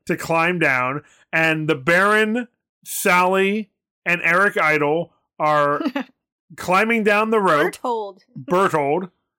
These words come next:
Speaker 1: He's a real Berthold, <laughs> if you know what I mean.
Speaker 2: <laughs>
Speaker 1: No, Eric Idle's actually, I think, one of the shining moments of this film.
Speaker 2: Yeah.
Speaker 1: But, so they're climbing down the rope, and they get to the end, and Berthold's like, "Well, that's it. We gotta climb back up. We're at the end of the rope."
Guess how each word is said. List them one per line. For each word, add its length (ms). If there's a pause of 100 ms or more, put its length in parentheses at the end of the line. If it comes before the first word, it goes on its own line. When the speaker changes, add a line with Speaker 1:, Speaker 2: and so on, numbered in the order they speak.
(640)
Speaker 1:
He's 220
a 80
real 240
Berthold, 720
<laughs> 0
if 220
you 80
know 140
what 180
I 20
mean. 560 (160)
Speaker 2:
<laughs> 160
Speaker 1:
No, 200
Eric 360
Idle's 280
actually, 260
I 100
think, 140
one 100
of 60
the 100
shining 460
moments 340
of 60
this 160
film. 300
Speaker 2:
Yeah. 320
Speaker 1:
But, 200 (140)
so 140
they're 120
climbing 460
down 220
the 120
rope, 380 (580)
and 380
they 80
get 220
to 80
the 140
end, 180
and 120
Berthold's 540
like, 180
"Well, 360
that's 260
it. 160
We 100
gotta 160
climb 300
back 220
up. 160
We're 100
at 100
the 100
end 100
of 60
the 60
rope." 300